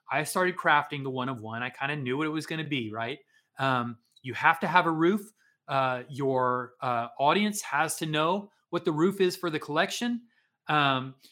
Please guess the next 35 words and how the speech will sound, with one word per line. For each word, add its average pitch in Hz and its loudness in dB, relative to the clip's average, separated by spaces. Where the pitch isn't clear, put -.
you've 143 -8
g-, - -8
and, 147 -2
you 151 -8
know, 135 -4
I 170 10
like 220 6
subverting 165 0
things. 110 -14
So, 135 -6
you 151 -8
know, 127 -10
if 156 -6
everyone 190 2
expects 170 -2
you 185 -2
to 156 0
have 151 -2
a 139 -2
gold 147 -2
crown, 156 0
I 131 0
wanna 147 0
make 147 -6
a 147 -6
wooden 143 -4
crown. 117 -4
So - -14
we 123 -6
have 123 -4
wooden 135 -4
crowns 127 -2
in 123 -8
the 123 -8
collection. 127 -10